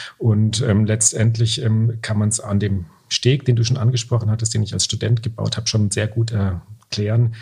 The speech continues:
Das ist, ähm, ein prototypisches Bauwerk, bei dem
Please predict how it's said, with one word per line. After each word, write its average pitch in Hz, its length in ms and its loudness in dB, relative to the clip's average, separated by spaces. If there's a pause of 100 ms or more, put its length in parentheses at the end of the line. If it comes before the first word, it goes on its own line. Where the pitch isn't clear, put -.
(260)
Das - 200 2
ist, - 340 0
ähm, 107 260 2
ein 98 380 0 (540)
prototypisches 135 680 0
Bauwerk, 120 440 -2
bei 113 120 -2
dem 101 340 0